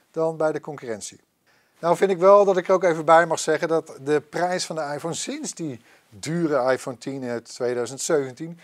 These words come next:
niet gestegen is. Ook de tien S, de elf en de twaalf Pro kosten die elfhonderdnegenenvijftig euro. En je hebt ook een iPhone voor de, minder dan de helft van het geld. De tweede generatie iPhone S E.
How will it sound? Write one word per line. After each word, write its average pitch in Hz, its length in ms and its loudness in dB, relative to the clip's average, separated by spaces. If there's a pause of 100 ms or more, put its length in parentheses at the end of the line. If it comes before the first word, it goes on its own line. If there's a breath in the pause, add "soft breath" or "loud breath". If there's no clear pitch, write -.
(140 loud breath)
niet 185 260 -8
gestegen 185 580 -2
is. - 200 -10 (520 soft breath)
Ook 147 320 -4
de 143 220 0
tien 160 360 0
S, - 240 -6 (180 soft breath)
de 131 120 -12
elf 139 340 0
en 151 300 -8
de 143 80 -8
twaalf 135 440 -4
Pro 117 380 -2 (240 soft breath)
kosten 185 380 -6
die 143 140 -10
elfhonderdnegenenvijftig 127 1040 -4
euro. 143 340 -2 (420 soft breath)
En 185 320 -6
je 170 100 0
hebt 160 380 -4
ook 143 240 -6
een 143 280 -6
iPhone 135 420 -6
voor 127 300 -6
de, 135 100 -16
minder 165 360 -8
dan 135 180 0
de 131 80 -10
helft 170 280 -10
van 170 100 -10
het 151 100 -8
geld. 123 340 0 (500 loud breath)
De 127 220 -8
tweede 110 300 -6
generatie 101 580 -12
iPhone 104 380 -16 (160)
S 104 200 -20
E. 123 240 -10